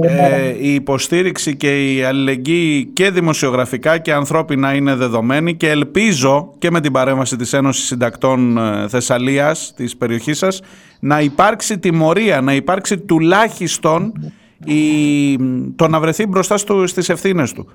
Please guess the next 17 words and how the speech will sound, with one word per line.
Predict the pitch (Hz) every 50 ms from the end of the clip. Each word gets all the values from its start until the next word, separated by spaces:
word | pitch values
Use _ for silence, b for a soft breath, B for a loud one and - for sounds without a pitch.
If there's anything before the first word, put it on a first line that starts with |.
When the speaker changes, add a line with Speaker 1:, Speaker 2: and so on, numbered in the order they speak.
| b b
Speaker 2:
ο | -
συγκεκριμένος | 139 - 147 143 120 131 143 165 170 165 -
αυτός | 165 - - 170 -
άνθρωπος. | 170 160 143 127 - - - - - B B B B B B B B
Και | - 165
βεβαίως | 160 151 165 160 156 202 214 202 180 143
για | 151 135 143 156 151 156
οτιδήποτε, | 165 180 190 190 190 196 175 165 160 147 147 180 233 240 190 - 147 135 139
για | 127 123 139 139
οποιαδήποτε | 135 139 - - 151 147 147 175 220 185 175 156 139 143
πράξη | 127 160 170 170 - - - 147
βίας | 135 135 156 185 185 160 131 110 - - B B B B B B
εναντίον | B 135 139 139 135 131 127 151 180 208 208
σας | 196 - 196 - -
είναι | 196 202 208
υπόλογος | 202 185 165 190 185 202 208 208 - 101 139 202
ξεκάθαρα. | 202 - 190 190 190 185 175 - - 92 - -